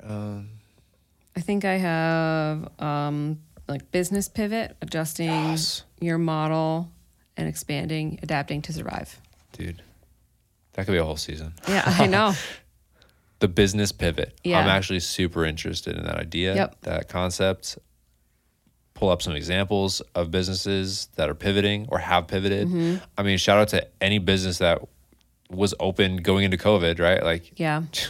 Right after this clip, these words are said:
Speaker 1: <laughs> talk about the business pivot.
Speaker 2: Yeah.
Speaker 1: So many different ways that that happened in so many different industries. And you kinda had to. So we'll talk about it, like, sometimes you have to pivot to survive,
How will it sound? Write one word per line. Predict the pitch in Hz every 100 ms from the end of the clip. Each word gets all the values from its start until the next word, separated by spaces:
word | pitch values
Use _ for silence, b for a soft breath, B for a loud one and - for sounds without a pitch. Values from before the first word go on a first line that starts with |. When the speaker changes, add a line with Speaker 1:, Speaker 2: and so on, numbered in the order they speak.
| - _
Speaker 1:
<laughs> | _ _ _ _ _
talk | - 92
about | 95 - -
the | 90
business | 85 87 85
pivot. | 82 82 78 - 165
Speaker 2:
Yeah. | 180 160
Speaker 1:
So | - 104 98
many | 101 98
different | 90 85 82
ways | 85 87 85
that | 82
that | 82
happened | 85 85 95 98
in | 87
so | 85 - 82
many | 82 82
different | 80 82 78
industries. | 90 92 - - - - b b b b b b b -
And | 98 92 90 85 85
you |
kinda | 82 101 95 85
had | 85 92 127
to. | - 80 95
So | 101
we'll | 92 90
talk | - 85 85
about | 85
it, | 80
like, | 82 80 - - _ -
sometimes | - 95 101 92
you |
have | 85 - 90 90
to | -
pivot | 90 90 85
to | - 82
survive, | - 82 76 101 - -